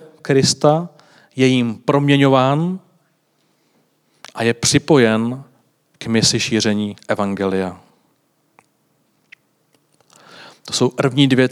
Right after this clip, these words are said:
definice, se kterými dneska zůstaneme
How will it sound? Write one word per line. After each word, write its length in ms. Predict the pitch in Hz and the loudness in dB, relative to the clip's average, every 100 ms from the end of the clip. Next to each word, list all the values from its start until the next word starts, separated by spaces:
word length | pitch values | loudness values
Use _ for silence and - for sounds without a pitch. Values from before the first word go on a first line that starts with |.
| - | -2
definice, 540 | 120 160 147 - 147 | 0 2 2 2 0
se 120 | 143 | 0
kterými 600 | - 139 131 127 127 123 - - - | -2 -2 0 2 2 0 -4 -16 -6
dneska 520 | 120 110 - 123 117 123 | -4 -2 0 0 0 -4
zůstaneme 920 | 117 117 - - 139 139 147 160 | -6 -6 -8 -6 0 2 2 2